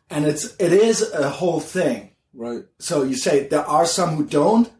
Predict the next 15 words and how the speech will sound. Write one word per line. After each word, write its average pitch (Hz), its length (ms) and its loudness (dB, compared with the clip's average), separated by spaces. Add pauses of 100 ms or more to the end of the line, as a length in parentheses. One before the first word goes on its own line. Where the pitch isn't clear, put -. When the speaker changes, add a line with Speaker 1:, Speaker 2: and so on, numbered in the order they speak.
(320)
Speaker 1:
but 147 160 -6
there 151 180 4
is, 165 480 -4
it 190 320 -4
is 214 200 4
a 151 280 -2
movement. 226 800 -4 (240)
Can 151 200 -4
you 135 160 0
call 147 280 -2
it - 120 -6
that? 220 400 0 (340)
Speaker 2:
Movement 139 340 -12
to 127 60 -10
what? 117 320 -6